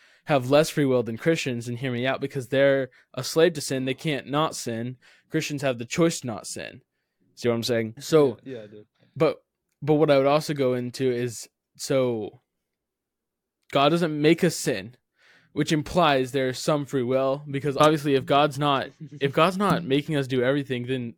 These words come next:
Speaker 1: obviously there's some form of free will. It's just a form of
Speaker 2: Sure.
Speaker 1: free will that's also in his plan. You know what I mean? Like, it's
Speaker 2: Yeah.
Speaker 1: super complicated. So I would just, to the people who like to say no free will, just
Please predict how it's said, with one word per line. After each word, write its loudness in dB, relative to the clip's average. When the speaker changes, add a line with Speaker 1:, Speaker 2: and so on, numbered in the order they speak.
Speaker 1:
obviously -2
there's -2
some -6
form -6
of -12
free -12
will. -14
It's -2
just -2
a 2
form -2
of -4
Speaker 2:
Sure. -16
Speaker 1:
free 0
will -2
that's -2
also -2
in -4
his -10
plan. -8
You -2
know 2
what 4
I 2
mean? 2
Like, -2
it's -2
Speaker 2:
Yeah. -12
Speaker 1:
super -4
complicated. -6
So 6
I 4
would 6
just, -4
to 2
the 4
people 0
who 4
like 2
to -10
say 2
no 0
free -4
will, 0
just -2